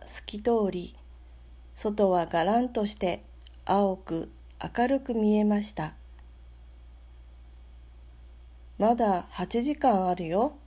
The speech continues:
「ええ。」若いお父さんはその青白い時計をチョッキのポケットに挟んで、靴をカタッ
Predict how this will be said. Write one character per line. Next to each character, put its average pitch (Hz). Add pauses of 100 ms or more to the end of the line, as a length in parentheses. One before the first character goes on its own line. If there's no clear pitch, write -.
(2000)
「え 220
え。」 226 (1800)
若 208
い 269
お 202
父 233
さ 208
ん 175
は 175 (420)
そ 202
の 214
青 220
白 254
い 190
時 185
計 185
を 175 (240)
チ -
ョ 165
ッ 165
キ -
の 240
ポ 226
ケ 247
ッ 247
ト 208
に 180
挟 185
ん 185
で、 170 (720)
靴 -
を 185 (580)
カ -
タ 226
ッ 240